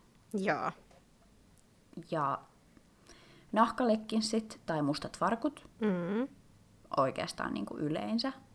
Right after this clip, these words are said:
Speaker 2: Tietenkin on poikkeuspäiviä, mut se on semmonen niinku normi. Ja sit joku, joku ihana neule, joko vähän naisellisempi, istuvampi, tai sit se saattaa olla, niinku jos vaikka nahkalekinssit, niin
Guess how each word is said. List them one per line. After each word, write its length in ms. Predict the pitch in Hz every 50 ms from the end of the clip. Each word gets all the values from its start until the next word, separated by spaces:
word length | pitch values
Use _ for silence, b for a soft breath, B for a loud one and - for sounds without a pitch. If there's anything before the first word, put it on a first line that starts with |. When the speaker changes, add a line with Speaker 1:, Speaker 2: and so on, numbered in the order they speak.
| -
Speaker 2:
Tietenkin 440 | - 160 151 - 151 151 - - -
on 160 | - 151 165 160 - -
poikkeuspäiviä, 840 | - 165 180 - - 226 233 233 - 233 220 220 220 220 226 226 226 -
mut 220 | 180 160 - -
se 100 | - -
on 100 | 143 151
semmonen 300 | - - - - - 50
niinku 220 | - - - - -
normi. 480 | - 196 175 160 165 175 208 214 214 B B B B B B B B B B B B B -
Ja 300 | 196 190 185 175 - - -
sit 280 | - - 180 170 175 -
joku, 340 | 156 147 151 - 156 151 - - - - - - - - - - - - - - - - - - B B B B B B B
joku 200 | - 202 - -
ihana 360 | - 185 208 196 185 180 170
neule, 380 | 170 170 175 170 165 156 156 151
joko 360 | 135 131 - - 165 160 - - - - B B B B B B 175
vähän 260 | 170 156 160 156 160
naisellisempi, 840 | 160 147 143 - - 165 175 175 170 160 160 165 170 170 160 - - - - -
istuvampi, 680 | - 156 - - 170 165 165 160 160 156 156 156 156 - - -
tai 180 | - - -
sit 200 | 151 - - -
se 120 | - - 175
saattaa 480 | - - - - - - - - - -
olla, 180 | 95 95 - - - -
niinku 220 | - - - - -
jos 180 | - - -
vaikka 180 | - 160 - 165
nahkalekinssit, 800 | 160 - - - - - - - - - 196 - - - - -
niin 200 | - - -